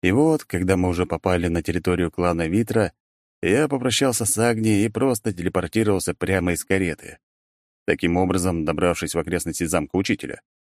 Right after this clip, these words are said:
Ну а там просто повторил свой старый способ. Кстати, может, мне показалось, но это была та же самая Виверна. И что еще более страшно, она будто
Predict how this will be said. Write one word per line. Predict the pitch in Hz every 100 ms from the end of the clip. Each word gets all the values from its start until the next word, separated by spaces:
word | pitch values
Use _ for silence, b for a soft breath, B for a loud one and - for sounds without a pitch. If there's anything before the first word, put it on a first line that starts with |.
| _ _ _
Ну | 98 131
а | 170
там | - 160 156
просто | 127 135 139 -
повторил | 110 95 92 95 104
свой | 85 80
старый | 73 - 90 90 85
способ. | - 90 80 - - _ _ _ _
Кстати, | - - - 76 - _ _ _ -
может, | 90 104 104
мне | 104
показалось, | 104 98 92 131 131 101 -
но | 82 92
это | 113 104
была | 104 107
та | - 101 113
же | 101
самая | 101 92 95 95 90
Виверна. | 95 98 82 - - - _ _ _ _ -
И | 76
что | - 95
еще | 92 98 147
более | 120 104 76
страшно, | - 80 71 - - _ _ _ _
она | - 90 143
будто | 131 131 - - 123 80